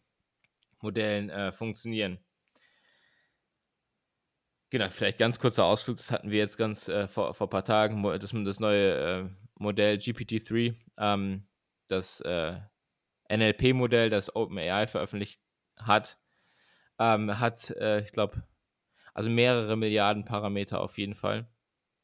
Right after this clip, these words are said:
Ähm, und dementsprechend hätte das auf einer Hochleistungsgrafikkarte, äh, oder Grafikunit, ähm, auch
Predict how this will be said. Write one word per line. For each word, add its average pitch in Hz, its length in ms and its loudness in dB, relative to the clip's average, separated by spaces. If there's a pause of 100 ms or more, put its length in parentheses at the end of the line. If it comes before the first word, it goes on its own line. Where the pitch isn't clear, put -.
(240)
Ähm, 101 500 -2 (520)
und 110 280 0
dementsprechend 110 760 0
hätte 107 180 -2
das 98 160 -6
auf - 240 -4 (240)
einer 104 360 -4
Hochleistungsgrafikkarte, 101 1700 -4 (480)
äh, - 120 -20
oder 101 120 -4
Grafikunit, 104 920 -4 (500)
ähm, 101 320 2 (340)
auch 101 360 2